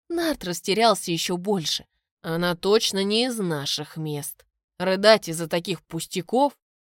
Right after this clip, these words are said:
Моё имя Нарт». Тёмный от чего-то решил представиться, решая прервать тягостный момент и искренне опасаясь потока женских рыданий.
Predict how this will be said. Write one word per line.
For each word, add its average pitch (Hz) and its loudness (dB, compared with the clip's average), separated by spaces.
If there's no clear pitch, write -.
Моё 180 2
имя 190 4
Нарт». 190 0
Тёмный 233 -2
от 165 -8
чего-то 208 0
решил 175 0
представиться, 196 -4
решая 320 0
прервать 202 0
тягостный 180 -2
момент 170 -4
и 403 2
искренне 185 0
опасаясь 190 -2
потока 220 -4
женских 160 -6
рыданий. 165 -8